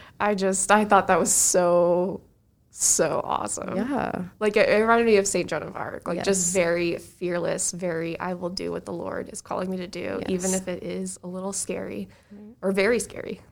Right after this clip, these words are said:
Speaker 1: I will do it. If I perish, I perish. That's
Speaker 2: Yeah.
Speaker 1: bold.
Speaker 2: She took, she took responsibil-, complete responsibility and just, she knew what she needed to do, and she knew that she was,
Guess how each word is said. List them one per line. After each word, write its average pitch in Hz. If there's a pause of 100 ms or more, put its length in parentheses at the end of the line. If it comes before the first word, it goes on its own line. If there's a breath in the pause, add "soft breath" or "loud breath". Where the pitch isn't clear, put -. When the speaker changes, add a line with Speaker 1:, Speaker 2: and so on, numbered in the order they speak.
(200)
Speaker 1:
I 170
will 180
do -
it. -
If -
I 180
perish, 185
I -
perish. - (340)
That's 190
Speaker 2:
Yeah. 190
Speaker 1:
bold. 175 (480)
Speaker 2:
She -
took, 208
she 214
took 214 (580)
responsibil-, 170
complete 202
responsibility 156
and 156
just, 160 (380 loud breath)
she -
knew 170
what 180
she 185
needed 165
to 160
do, 214
and 156 (640 soft breath)
she -
knew 208
that 220
she 208
was, 202